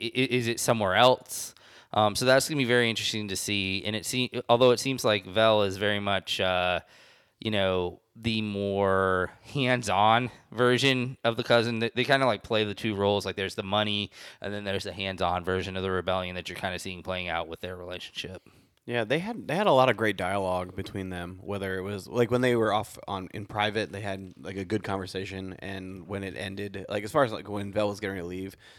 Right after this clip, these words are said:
Speaker 2: uh, she, Mothra was like, "You gotta keep playing your part, play the spoiled rich girl for once," like, that kinda thing. 'Cause Vel was like, she's eager to get back out there
Speaker 1: Yeah.
Speaker 2: and, uh, keep making advancements with the re-, rebellion. But Mothra's like, "It's o-, take your time, like, it's okay, like,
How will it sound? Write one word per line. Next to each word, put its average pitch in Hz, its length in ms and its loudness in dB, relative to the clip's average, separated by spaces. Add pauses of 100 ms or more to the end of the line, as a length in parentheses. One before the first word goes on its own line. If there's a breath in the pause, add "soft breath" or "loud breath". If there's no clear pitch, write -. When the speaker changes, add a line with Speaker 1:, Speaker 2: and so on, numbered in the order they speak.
(240 soft breath)
Speaker 2:
uh, 92 460 -4
she, 101 380 -4
Mothra 104 320 0
was 101 160 -2
like, 92 160 -6
"You 92 100 -10
gotta 98 160 -4
keep 107 180 -8
playing 98 200 -6
your 87 80 -8
part, 104 480 0
play 101 160 0
the 98 100 -4
spoiled 101 340 0
rich 104 160 -4
girl 101 180 0
for 98 120 -10
once," 98 380 -6
like, 95 140 -2
that 98 100 -4
kinda 98 160 -4
thing. 98 120 -4
'Cause 98 200 2 (280 loud breath)
Vel 107 140 4
was 101 140 0
like, 101 160 -4
she's 107 200 -4
eager 110 240 0
to 101 60 -2
get 98 160 -4
back 104 180 -4
out 101 200 -2
there 104 320 0
Speaker 1:
Yeah. 113 160 4
Speaker 2:
and, 101 340 -6
uh, 98 340 -4 (140)
keep - 320 -6 (320 soft breath)
making 120 260 2
advancements 104 520 -4
with 104 140 -6
the 101 180 -4
re-, 101 180 -6 (100)
rebellion. 107 540 -2
But 98 160 -6
Mothra's 101 260 -8
like, 90 140 -12 (240)
"It's - 80 -18
o-, - 80 -14 (300)
take 95 160 -10
your 110 60 -12
time, 131 340 0
like, 107 160 -4
it's 98 100 -8
okay, 117 400 -2
like, 101 260 -4